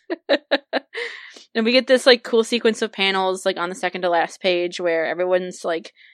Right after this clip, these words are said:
silhouetted and putting their new costumes on before we see them in the final splash page. And Billy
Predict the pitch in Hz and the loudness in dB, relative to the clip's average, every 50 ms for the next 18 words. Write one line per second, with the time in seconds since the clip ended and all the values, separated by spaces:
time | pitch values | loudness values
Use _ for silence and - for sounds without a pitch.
0 | _ _ - - 208 202 196 190 185 180 180 190 185 185 175 170 170 - 196 180 | _ _ -4 0 2 4 4 6 6 6 8 8 6 6 4 0 -2 0 0 2
1 | 180 175 175 175 170 170 165 165 160 160 160 160 160 - - 180 185 180 180 175 | 2 0 -2 -2 -2 0 2 2 2 2 0 0 -4 -6 -8 -10 -8 -8 -8 -2
2 | - 208 202 202 190 - - 202 202 196 190 185 208 196 196 196 190 190 190 185 | 4 6 6 6 6 4 0 -6 -4 -4 -4 -2 0 0 2 2 0 0 -2 -6
3 | 196 _ _ _ - _ _ _ _ _ _ - 190 196 - 190 190 190 190 180 | -10 _ _ _ -20 _ _ _ _ _ _ -6 -4 -4 0 4 6 6 6 6
4 | 185 185 185 190 190 190 190 - - 226 226 226 226 226 220 220 220 220 214 208 | 4 2 2 2 0 -2 -4 -6 -6 -4 0 2 4 4 4 4 2 0 0 -2
5 | 208 - 233 220 220 220 226 226 233 233 226 - - 220 208 220 240 - - - | 0 4 6 6 8 8 6 4 2 0 -2 -2 2 4 6 6 4 2 0 -2
6 | 220 202 196 190 190 185 185 - - - - - - - _ _ _ - 214 214 | 0 2 4 4 2 2 0 -4 -10 -14 -16 -20 -20 -20 _ _ _ 0 2 4
7 | 214 208 214 214 214 220 202 208 208 226 240 254 254 262 269 269 226 - | 4 4 4 2 2 0 -2 -2 2 2 4 6 6 4 4 2 -2 -4